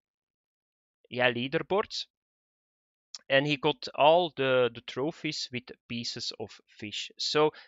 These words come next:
very important to set up the leader. Uh, go with eleven point six kilogram fluoro or under it, because they don't fight that hard.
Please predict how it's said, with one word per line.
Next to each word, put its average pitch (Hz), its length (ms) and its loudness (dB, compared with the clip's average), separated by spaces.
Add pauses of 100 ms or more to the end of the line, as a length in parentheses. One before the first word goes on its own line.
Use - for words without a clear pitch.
(120)
very 190 200 8
important 202 540 2
to 170 80 -6
set - 300 -4
up 208 200 0 (120)
the 135 100 0
leader. 151 540 0 (200)
Uh, 127 280 4
go 156 160 2
with 175 200 0
eleven 151 380 4
point 151 240 -2
six - 260 -10
kilogram 156 460 -2
fluoro 139 640 -4 (280)
or 175 320 6
under 143 260 2
it, 165 300 0 (320)
because 156 320 0
they 156 140 6
don't 139 260 2
fight 131 360 4
that 123 200 2
hard. 120 280 2